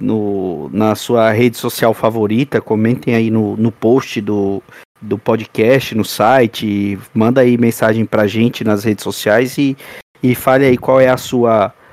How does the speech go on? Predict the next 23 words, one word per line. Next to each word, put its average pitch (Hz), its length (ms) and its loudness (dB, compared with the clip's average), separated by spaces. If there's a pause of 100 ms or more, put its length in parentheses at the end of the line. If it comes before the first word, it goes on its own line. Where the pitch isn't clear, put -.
(160)
a 113 80 2
sua 120 240 0
saga 110 600 0
favorita 107 760 0
dos 98 460 -6
X-Men. 95 480 -4 (840)
Acho - 100 -2
que - 100 -2
é 285 60 6
isso. 233 300 2 (600)
Igor, 175 400 4 (320)
depois 202 420 4
de 220 140 -2
muito 214 340 2
tempo, 214 460 0
depois 175 380 0
de 175 80 -2
várias 170 420 2
tentativas, 175 800 0
idas 208 360 0
e 190 80 -4
vindas 180 520 2
e, 180 300 -4